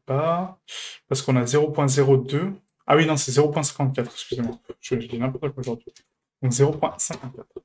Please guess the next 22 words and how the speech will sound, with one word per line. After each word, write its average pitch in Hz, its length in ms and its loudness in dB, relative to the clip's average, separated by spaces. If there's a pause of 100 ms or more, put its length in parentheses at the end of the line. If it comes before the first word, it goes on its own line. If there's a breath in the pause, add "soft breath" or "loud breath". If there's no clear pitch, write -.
(160)
Voilà, 110 180 -8
pour - 120 -10
avoir 120 140 -2
la 117 100 -4
taille 131 280 -4
donc, 135 300 -6
propre 151 560 -6
et 143 60 -2
du 131 120 -2
coup 135 100 -6
un 131 60 0
tout 131 140 -8
petit - 180 -12
décalage 131 460 -2
en 131 40 -6
fait 131 220 -4
au 131 40 -2
niveau 127 240 0
de 139 420 -2
la 135 180 -2
jonction. 135 580 -6 (120)
Parfait. 131 380 -12